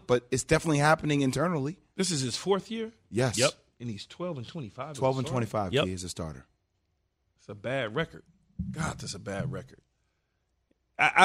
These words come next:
Speaker 2: I, I think it's a little bit of both. I think it's a, it's coming into it with being optimistic as a new head coach,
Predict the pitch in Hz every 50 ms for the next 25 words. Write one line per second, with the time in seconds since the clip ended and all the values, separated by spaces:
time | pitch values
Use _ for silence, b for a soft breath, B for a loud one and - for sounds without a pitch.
0 | 196 196 - 180 170 - 208 147 123 - 139 143 147 131 123 113 98 87 104 110
1 | 113 123 127 - - - _ _ _ _ _ _ _ _ _ _ _ _ _ _
2 | _ _ _ - 147 143 156 151 131 143 131 - - 123 113 101 - - 120 123
3 | 117 110 92 - - - _ _ _ _ _ _ _ _ _ _ _ _ _ _
4 | _ _ _ _ _ _ _ _ _ _ _ _ - - - 160 160 165 160 143
5 | 147 147 147 135 135 - 151 139 127 120 113 113 113 - _ _ _ - 113 117
6 | 113 107 - - _ _ _ _ 107 110 135 135 127 120 - - 123 123 - -
7 | 127 113 117 120 110 - - 117 - - 113 101 107 101 107 120 123 117 123 120
8 | 117 117 - - 113 101 98 123 - - -